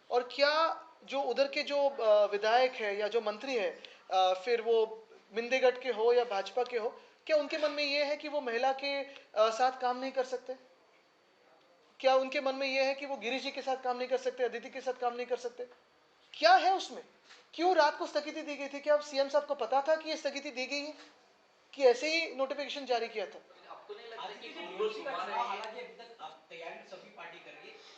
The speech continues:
Speaker 3: शिवसेना का क्या फैसला है? क्या आप लोग अकेले लड़ेंगे या महाविकास आघाड़ी के साथ में लड़ेंगे?
Speaker 1: मुझे लगता है सबसे पहले तो चुनाव जब तय होंगे, जब जाहिर होंगे, तो हम अपनी बात करेंगे, लेकिन आज यही दो इंपॉर्टेंट विषय हैं, पालक मंत्री और उस पे जो कन्फ्यूजन हो रहा है, जनता की सेवा नहीं हो रही,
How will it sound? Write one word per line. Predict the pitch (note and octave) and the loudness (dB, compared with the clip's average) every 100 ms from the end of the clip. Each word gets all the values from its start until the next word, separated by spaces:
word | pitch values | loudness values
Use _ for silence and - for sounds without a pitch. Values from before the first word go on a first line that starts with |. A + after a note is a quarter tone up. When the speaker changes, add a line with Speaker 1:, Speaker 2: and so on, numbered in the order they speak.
| - | -20
Speaker 3:
शिवसेना | G#3 G#3 C4 B3+ | -20 -20 -14 -14
का | |
क्या | A#3 A3 | -12 -10
फैसला | F3+ D#3+ - G3+ | -10 -10 -14 -14
है? | |
क्या | - A3+ | -10 -10
आप | A3 - - | -10 -12 -14
लोग | G3+ | -14
अकेले | - - F#3 A#3 B3 | -16 -16 -16 -14 -12
लड़ेंगे | B3 C4+ | -12 -14
या | - | -14
महाविकास | - - F#3+ G3+ | -14 -14 -14 -14
आघाड़ी | G3 F3+ F3+ | -14 -14 -16
के | |
साथ | F#3 - | -16 -16
में | |
लड़ेंगे? | - - | -18 -8
Speaker 1:
मुझे | C#4 D#4+ | -2 0
लगता | E4+ F4+ | 0 -2
है | F#4 | -2
सबसे | D4 - E4+ | -2 -2 -6
पहले | E4+ D4+ C#4+ | 2 2 2
तो | D4+ E4 E4 - - - _ _ _ _ - | 0 -2 -2 -4 -8 -20 _ _ _ _ -10
चुनाव | B3+ A#3+ C#4+ | -2 2 2
जब | C#4+ C#4+ - - - _ - | 0 -4 -8 -20 -20 _ 2
तय | B3+ | 4
होंगे, | C4+ C4+ C4+ C#4 | 4 2 0 0
जब | C#4 B3+ B3+ | 0 0 -2
जाहिर | G3+ A3 B3 | -2 2 2
होंगे, | B3+ | 2
तो | B3 | 0
हम | A#3+ A#3 - | 0 -2 -6
अपनी | A3 A#3 | -12 -8
बात | B3 A3+ A3+ | -2 -2 0
करेंगे, | A#3+ A#3+ B3 - - - | 0 0 -4 -10 -20 -6
लेकिन | A#3+ C#4+ | -4 0
आज | C4 C4+ B3 | 2 0 0
यही | B3 C4+ | -2 -2
दो | B3+ C4+ C4+ | -2 0 0
इंपॉर्टेंट | A#3 A#3+ A#3+ A3+ | 0 0 -2 -6
विषय | A3 A3+ | -6 -6
हैं, | G3 - - - _ _ | -8 -14 -20 -20 _ _
पालक | A#3 A#3 C4 | 2 4 4
मंत्री | C4+ C4 C4+ C#4 | 0 -2 -2 -2
और | A#3+ A#3+ A#3 | 0 0 0
उस | - | -6
पे | C4 | -6
जो | C4 | -2
कन्फ्यूजन | B3 A3 A#3+ B3 | -2 -2 -4 0
हो | |
रहा | A#3 | 0
है, | A#3+ | 0
जनता | G#3+ A3+ | -2 -4
की | A#3+ | -4
सेवा | B3 A#3 B3+ | -4 0 2
नहीं | C4 C4+ | 2 2
हो | |
रही, | A#3+ | 0